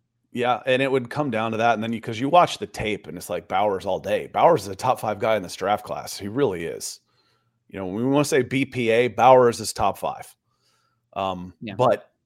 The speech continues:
Speaker 1: positional value, yada, yada, yada, uh, and risk.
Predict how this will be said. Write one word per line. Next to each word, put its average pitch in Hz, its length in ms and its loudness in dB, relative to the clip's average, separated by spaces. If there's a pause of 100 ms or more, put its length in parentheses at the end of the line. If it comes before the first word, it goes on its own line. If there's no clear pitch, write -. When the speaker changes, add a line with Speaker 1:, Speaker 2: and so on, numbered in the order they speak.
(120)
Speaker 1:
positional 107 480 -4
value, 113 380 2
yada, 95 320 -2
yada, 101 220 0
yada, 90 360 -2 (480)
uh, 104 240 -4
and 135 200 -2
risk. - 520 0